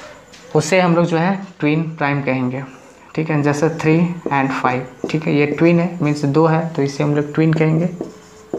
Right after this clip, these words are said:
ठीक है। तो ये, ये भी हमारा जो है क्या है, ये हमारा odd number है, ये भी हमारा odd number है और ये दोनों prime number भी है, ठीक है। तो ऐसे number को हम लोग कहेंगे twin prime number, ठीक है। seven and eleven, ये दोनों twin है, एक साथ है,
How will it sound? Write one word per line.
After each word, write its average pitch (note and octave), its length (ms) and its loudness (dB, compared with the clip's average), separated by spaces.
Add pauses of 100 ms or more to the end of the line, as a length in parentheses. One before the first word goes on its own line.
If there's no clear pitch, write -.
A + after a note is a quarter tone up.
(180)
ठीक - 160 -6
है। - 420 -6 (180)
तो D#3+ 60 4
ये, F3 240 6 (280)
ये D#3 180 2
भी F#3 140 0
हमारा F3 300 2
जो F3 160 0
है E3+ 160 0
क्या E3+ 220 -2
है, C3+ 240 -6 (320)
ये D3 60 2
हमारा D3+ 280 4
odd D3+ 180 4
number D#3 220 -2
है, E3+ 140 -6 (120)
ये C3+ 140 0
भी D3+ 100 0
हमारा D3 300 0
odd C#3 220 0
number D3 240 0
है E3 120 0 (320)
और C#3 60 4
ये C#3+ 120 6
दोनों D3 240 4
prime C#3 360 0
number B2+ 300 2
भी B2+ 180 -6
है, C3 160 -8 (160)
ठीक F#3+ 160 2
है। A3+ 120 2 (380)
तो G#3+ 320 2
ऐसे C#3+ 240 0
number D#3+ 220 2
को D#3+ 120 -2
हम D3+ 140 2
लोग D3 140 -2
कहेंगे D3 340 0 (180)
twin C#3 260 2
prime C3 280 0
number, B2+ 280 -2 (160)
ठीक G3 120 2
है। - 220 -2 (240)
seven E3+ 400 2
and E3 240 0
eleven, D#3 380 -2 (560)
ये D3 100 2
दोनों D#3+ 320 2
twin D#3+ 240 2
है, E3+ 280 0
एक C#3 100 -2
साथ D3 240 0
है, E3+ 80 0